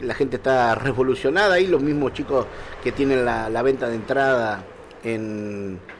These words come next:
en, ¿cómo es? En, en el poli, me dicen que, que, que la gente, vos ya, ya sabés cuando vas a hacer un evento, si hay,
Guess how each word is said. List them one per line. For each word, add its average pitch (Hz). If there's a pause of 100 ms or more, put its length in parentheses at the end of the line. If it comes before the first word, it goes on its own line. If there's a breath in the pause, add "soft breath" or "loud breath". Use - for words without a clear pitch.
(140)
en, 107
¿cómo 107
es? - (160)
En, 101
en 107
el 107
poli, 156 (320 loud breath)
me 101
dicen 127
que, 90
que, 90
que 87
la 92
gente, 107 (260 loud breath)
vos -
ya, 170
ya -
sabés 151
cuando 135
vas 135
a -
hacer -
un 139
evento, 147
si 127
hay, 123